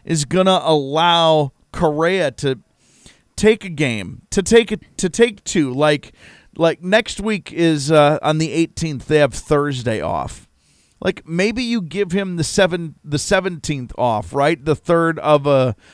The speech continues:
three-game series with the Dodgers. And now he's got a little two-game breather, and, and you're just allowing guys to, uh, get, get themselves back into, like,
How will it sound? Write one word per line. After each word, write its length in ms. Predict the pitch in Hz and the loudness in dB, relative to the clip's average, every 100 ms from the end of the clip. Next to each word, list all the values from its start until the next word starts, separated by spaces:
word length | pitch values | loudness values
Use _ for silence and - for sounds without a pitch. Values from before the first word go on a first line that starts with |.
| - - | -16 -6
three-game 540 | 185 175 160 151 143 | 0 0 0 -4 -6
series 500 | - 165 156 147 127 | -4 -4 -2 -2 -4
with 140 | 143 | -6
the 80 | 139 | -6
Dodgers. 560 | 113 135 143 127 117 76 | -2 2 2 0 -6 -8
And 160 | 151 | -4
now 180 | 160 202 | -2 -2
he's 140 | 254 202 | -4 -4
got 160 | 208 | -4
a 40 | 208 | -2
little 200 | 196 185 | -4 -6
two-game 560 | - 190 175 180 165 | -8 -8 -6 -8 -10
breather, 680 | 123 139 160 165 147 123 123 | -8 -4 -4 -4 -4 -2 0
and, 240 | 127 120 - - - - | -2 -6 -14 -20 -16 -4
and 400 | 175 170 170 - | 0 2 0 -4
you're 140 | 180 170 | -6 -4
just 260 | 226 - - | -4 -6 -4
allowing 560 | 170 165 170 170 165 | 0 2 2 0 -2
guys 440 | 143 151 160 156 - | 2 4 4 2 -2
to, 360 | 151 139 123 107 _ _ _ _ - | -2 -2 -2 -8 _ _ _ _ -6
uh, 140 | 127 - _ _ _ _ _ 165 113 | -6 -6 _ _ _ _ _ -20 -2
get, 200 | 202 - _ _ _ _ _ _ _ - 139 | -2 -2 _ _ _ _ _ _ _ -18 -6
get 220 | 185 - | -6 -4
themselves 520 | 277 - 233 196 147 | -6 -2 0 -2 -2
back 360 | 160 151 156 165 | 2 2 2 -2
into, 340 | 156 143 135 | -2 0 2
like, 420 | 127 127 120 - | 2 0 -2 -6